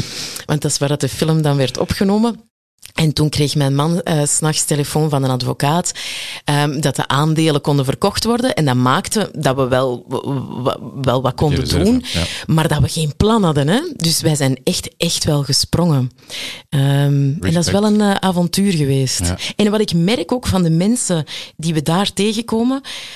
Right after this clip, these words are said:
Speaker 2: als je op voorhand een plan uitdoktert, hè, dan loopt het vaak mis. Want dan is het bijvoorbeeld, hè, vrienden van ons die beginnen dan een tapabar,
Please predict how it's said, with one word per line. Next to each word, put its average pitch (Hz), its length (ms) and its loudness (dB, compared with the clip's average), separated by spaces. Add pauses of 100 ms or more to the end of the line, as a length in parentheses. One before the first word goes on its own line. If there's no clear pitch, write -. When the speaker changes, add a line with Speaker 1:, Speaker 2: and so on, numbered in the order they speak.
(160)
Speaker 2:
als 190 140 0
je - 60 -2
op 185 100 -4
voorhand 294 360 0
een 175 160 -2
plan 262 300 -2
uitdoktert, 143 640 -2
hè, 208 80 0 (200)
dan 175 140 0
loopt 196 180 0
het 156 120 -2
vaak 185 280 -2
mis. 170 280 0
Want 156 140 0
dan 151 100 0
is 151 100 0
het 151 160 -2 (280)
bijvoorbeeld, 170 540 0
hè, 175 160 0
vrienden 170 300 0
van 160 140 0
ons 170 200 2
die 160 140 0
beginnen 151 240 0
dan 147 120 0
een 143 140 -2
tapabar, 165 500 0